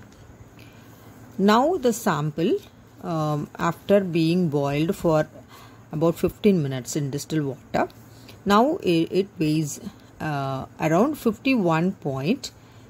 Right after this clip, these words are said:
one gram. That is taken as the W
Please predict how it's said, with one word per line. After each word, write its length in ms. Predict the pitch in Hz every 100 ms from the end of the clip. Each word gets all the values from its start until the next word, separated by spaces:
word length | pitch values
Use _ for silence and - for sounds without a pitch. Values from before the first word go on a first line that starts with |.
| - -
one 920 | - 147 139 131 131 - 143 170 180 160
gram. 260 | 139 131 - - - - - - - - - - -
That 260 | 180 202
is 140 | 247 -
taken 340 | 170 160 170
as 200 | 156 139
the 120 | 262
W 460 | 247 175 131 139 135